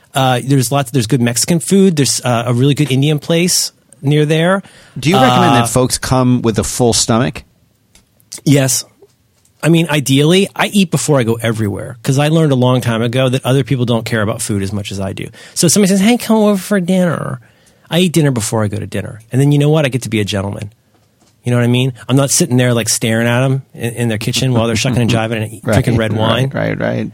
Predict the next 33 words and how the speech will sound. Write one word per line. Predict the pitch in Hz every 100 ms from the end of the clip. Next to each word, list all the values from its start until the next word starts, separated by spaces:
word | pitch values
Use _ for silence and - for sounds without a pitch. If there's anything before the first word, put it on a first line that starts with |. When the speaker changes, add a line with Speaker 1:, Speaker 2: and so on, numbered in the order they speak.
| -
Speaker 1:
Are | 120
we | 135
gonna | 175 170
eat | 139 180 190
or | 135
what? | 135 120 98 -
<laughs> | - _ - _ _ _ _ _ _ - -
You | 247
can't | - 262 208
say | - 269
that. | - 127 - - -
You | -
can't | 262
say | 285 269
that | 233 -
to | 165
a |
host. | 123 117 117 - -
"Are | 190
we | 196
gonna | 196 185
eat | 165 165
or | 151
what?" | 127 123 104 - - - - - - - - - - _ _ _ _ _
<sighs> | - - - -
No, | 143 143
we | 139
gotta | 139
go | 135
talk | 131 131 131
about | 135
our | 131
kids. | 120 - 113 113 120 120 -